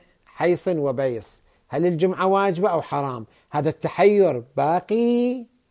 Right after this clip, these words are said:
والخبران، خبران موجودين، لو سقط باختيار أحدهما، باختيار أحدهما التنافي والتعارض سقط؟ لا، باقي، باقي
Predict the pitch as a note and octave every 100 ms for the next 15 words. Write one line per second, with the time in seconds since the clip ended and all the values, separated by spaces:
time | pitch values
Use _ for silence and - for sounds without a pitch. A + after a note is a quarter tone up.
0 | _ - C3+ C#3+ C#3+ D3 F3+ G#3 D#3+ A#2+
1 | - _ _ C#3+ D3 F3+ F3+ D3+ C#3+ D3
2 | D3 F#3+ A3+ B3 G3+ - _ D#3+ D3+ -
3 | G#3+ A3+ A3 E3+ A2+ _ _ _ _ _
4 | _ _ _ _ _ _ _ - - -
5 | F3+ F3 E3 F3 E3 F3 G#3 G3+ - _
6 | _ E3+ - F#3 F3 D3 E3 F#3 A3+ -
7 | - - - - F3 F3+ F3 G#3 G3 F3+
8 | F#3 D#3+ G3+ F#3+ - F#3+ A#3+ C4+ C#4 -
9 | _ - _ _ - F#2+ G#2 F#2+ G2 D#3
10 | - - _ _ _ _ _ _ - C3+
11 | E3+ -